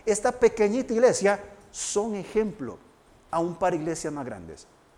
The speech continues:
¿Dónde radica el centro, bien, de esta diferencia? Hay algo muy importante, y hablando de nuestros, de nuestros valores,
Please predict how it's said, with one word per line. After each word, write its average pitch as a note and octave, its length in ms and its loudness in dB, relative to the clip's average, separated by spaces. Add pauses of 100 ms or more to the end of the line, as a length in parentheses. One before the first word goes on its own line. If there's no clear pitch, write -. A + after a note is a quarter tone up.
(240)
¿Dónde B3+ 380 4
radica G3 800 2 (420)
el E3 200 0
centro, D#3+ 800 2
bien, E3+ 380 0 (640)
de F3 160 0
esta F3+ 340 2
diferencia? D3+ 680 0 (480)
Hay G3 100 10
algo B3+ 220 8
muy A#3+ 160 6
importante, F#3+ 640 4
y D#3 100 6
hablando F3 420 8
de G3+ 100 8
nuestros, G3+ 1040 2
de E3 200 6
nuestros E3+ 840 4
valores, D#3 640 8